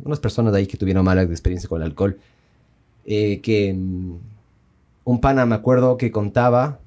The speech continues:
que, bueno, estaba en el colegio, no era pana, pero bueno, estaba en el colegio, contaba que él estaba borracho, se chocó y le mató al mejor amigo. Y nos era contando eso a, a todos, con el objetivo de que no vayamos y manejemos borrachos.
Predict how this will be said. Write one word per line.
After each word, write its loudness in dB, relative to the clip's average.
que, -8
bueno, 2
estaba 0
en 0
el -4
colegio, 2
no 2
era 2
pana, 0
pero -2
bueno, -4
estaba -4
en -4
el -8
colegio, 0
contaba 0
que 0
él 0
estaba 0
borracho, 2
se -4
chocó 2
y 4
le 0
mató -2
al 2
mejor 0
amigo. 0
Y -6
nos -2
era 0
contando -4
eso -2
a, 2
a 0
todos, -4
con 2
el 4
objetivo 2
de 0
que -2
no -2
vayamos 0
y 0
manejemos -2
borrachos. -2